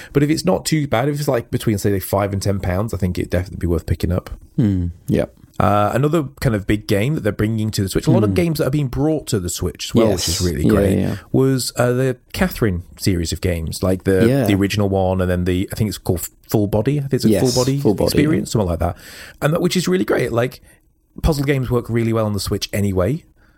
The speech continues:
Speaker 1: And it's also got, like, the anime style, like, Persona, you know, it's from, it's
Speaker 2: Yeah.
Speaker 1: by Atlus,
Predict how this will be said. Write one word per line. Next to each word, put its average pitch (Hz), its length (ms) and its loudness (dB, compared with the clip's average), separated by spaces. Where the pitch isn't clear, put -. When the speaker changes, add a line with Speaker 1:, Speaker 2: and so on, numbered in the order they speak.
Speaker 1:
And 107 540 0
it's 117 200 0
also 117 340 0
got, 101 260 -2
like, 101 180 -2
the 104 300 0
anime 101 600 0
style, 95 680 0
like, 90 220 -8
Persona, 98 640 0
you 95 120 -4
know, 85 140 0
it's 87 100 -2
from, 95 240 0
it's 101 140 6
Speaker 2:
Yeah. 85 60 0
Speaker 1:
by 95 140 4
Atlus, 90 480 -2